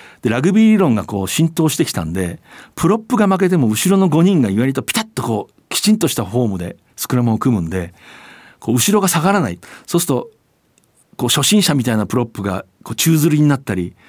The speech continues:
で、それも危険なんで、もう、ものすごく早く反則にしてしまうんだ。で、これもやっぱりこう、先にプレーがあって、現実があって、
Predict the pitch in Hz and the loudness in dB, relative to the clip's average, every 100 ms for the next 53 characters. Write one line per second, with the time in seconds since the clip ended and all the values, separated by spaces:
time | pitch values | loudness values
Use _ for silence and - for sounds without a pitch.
0 | - - 240 226 - 214 202 202 131 110 | -6 0 2 0 0 0 2 2 2 0
1 | 107 104 - 117 156 208 185 - 139 107 | 0 -2 -4 0 2 0 -2 -2 -2 -2
2 | 101 98 - 165 - 139 143 135 - 147 | -4 -6 -12 -14 -6 -4 0 0 0 0
3 | 180 160 117 80 - - - - - - | 0 2 0 -4 -14 -20 -20 -14 -8 -4
4 | 254 311 339 165 - 151 120 117 - - | -2 0 0 0 -2 -2 -2 -4 -6 -6
5 | 151 160 208 - 165 185 123 90 87 - | -2 2 2 2 2 2 2 -2 -6 -6
6 | 92 147 170 170 180 175 175 - - 220 | 0 2 2 0 0 -2 -2 -4 -2 -2